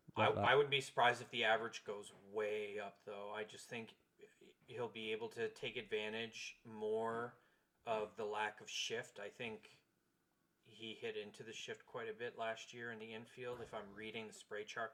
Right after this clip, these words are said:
Speaker 1: correctly. Um, and, yeah, he's got the opposite.
Speaker 2: Yeah.
Speaker 1: He can slap something opposite field, which is really impressive.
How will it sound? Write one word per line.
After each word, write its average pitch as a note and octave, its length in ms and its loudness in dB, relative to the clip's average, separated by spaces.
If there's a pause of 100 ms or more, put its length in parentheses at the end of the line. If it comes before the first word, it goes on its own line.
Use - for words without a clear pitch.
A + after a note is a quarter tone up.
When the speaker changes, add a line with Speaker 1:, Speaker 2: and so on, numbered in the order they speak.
Speaker 1:
correctly. C3 520 -4 (760)
Um, G2+ 480 -4 (1800)
and, A2+ 560 -4
yeah, B2+ 200 4
he's A2+ 160 -6
got - 260 2
the A#2 120 0
opposite. A2+ 540 2 (840)
Speaker 2:
Yeah. A2 240 4
Speaker 1:
He C3+ 80 -6
can B2 140 0
slap B2+ 420 6
something C3 320 -2
opposite A#2 380 0
field, C#3+ 240 -2
which A2 140 -6
is G#2 220 -6
really A#2+ 320 0
impressive. A#2+ 580 -4